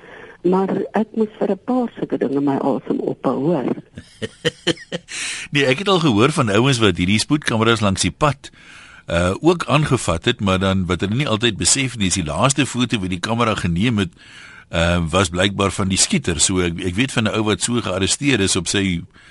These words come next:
Speaker 2: sy foto wat die kamera geneem het. Nou, ek weet nie wat die kamera geaktiveer het of wat nie, maar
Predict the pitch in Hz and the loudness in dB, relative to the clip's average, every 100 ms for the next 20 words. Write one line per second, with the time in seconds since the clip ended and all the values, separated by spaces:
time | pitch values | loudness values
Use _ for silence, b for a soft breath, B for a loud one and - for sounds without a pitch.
0 | B B - 107 - 160 151 104 104 90 | B B -2 0 2 2 4 2 0 -2
1 | 117 110 95 90 87 98 90 80 85 87 | -2 0 0 0 0 0 -2 -4 -6 -6
2 | 107 147 90 98 92 - 113 104 101 85 | -4 -4 -4 -6 -6 -2 2 2 0 -4
3 | 80 87 - 151 107 85 85 78 - 107 | -6 -8 -2 0 0 -2 -4 -6 -6 -4
4 | 90 80 | -2 -2